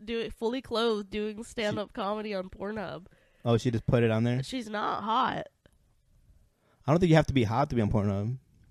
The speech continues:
Speaker 1: Yeah, but
Speaker 2: <laughs> It's funny.
Speaker 1: she looks like a, a substitute
Speaker 2: <laughs>
Speaker 1: teacher.
Speaker 2: It's, it's funny, though. She got some views.
Speaker 1: Let me see. How,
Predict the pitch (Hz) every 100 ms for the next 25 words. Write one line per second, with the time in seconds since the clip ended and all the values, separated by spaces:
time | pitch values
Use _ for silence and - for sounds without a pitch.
0 | _ _ _ _ _ _ - 262 233 202
1 | - _ _ _ _ _ _ _ _ _
2 | _ - 104 - - 127 - 147 - 143
3 | - - - - _ _ _ - - 214
4 | 202 233 240 - 254 247 214 196 180 170
5 | - - - - - - - - - -
6 | - - 202 - 202 - - 233 220 196
7 | - 131 - - - - 123 - 117 113
8 | 101 107 120 120 123 110 120 165 147 -
9 | - - _ _ _ _ - 110 110 -
10 | 110 208